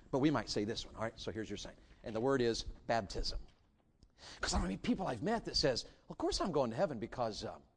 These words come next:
well, I was baptized when I was a baby." Just like Paul says,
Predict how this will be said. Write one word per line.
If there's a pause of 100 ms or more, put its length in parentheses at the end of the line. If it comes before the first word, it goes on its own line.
(1000)
well,
I
was
baptized
when
I
was
a
baby." (1800)
Just
like
Paul
says,